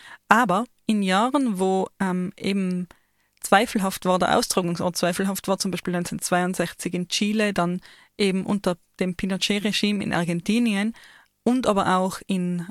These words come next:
äh, Russland in Sochi zweitausendachtzehn, da merkt man immer einen Einbruch. Also da sieht man immer, dass die Zuschauerzahlen abgenommen haben. Das heißt, tatsächlicherweise politisch interessierte Fußballfans,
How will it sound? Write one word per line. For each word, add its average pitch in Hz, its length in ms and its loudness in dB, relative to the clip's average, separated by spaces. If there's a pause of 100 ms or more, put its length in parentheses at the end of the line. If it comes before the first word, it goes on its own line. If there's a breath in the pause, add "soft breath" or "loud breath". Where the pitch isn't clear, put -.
(120)
äh, 185 80 -2
Russland 180 540 -2
in 170 100 -2
Sochi 247 520 0 (120)
zweitausendachtzehn, 196 960 0 (480 soft breath)
da 208 100 4
merkt 220 380 0
man 233 80 2
immer 226 220 2
einen 190 280 0
Einbruch. 185 540 0
Also 185 180 -2
da 190 120 0
sieht 233 280 -2
man 254 140 0
immer, 220 320 0
dass 185 160 -4
die 180 120 -8
Zuschauerzahlen 190 920 0
abgenommen 175 580 -2
haben. 160 240 -4 (360 soft breath)
Das - 180 -6
heißt, 190 440 -2
tatsächlicherweise 202 840 0
politisch 208 400 -2
interessierte 202 560 -2
Fußballfans, 208 720 0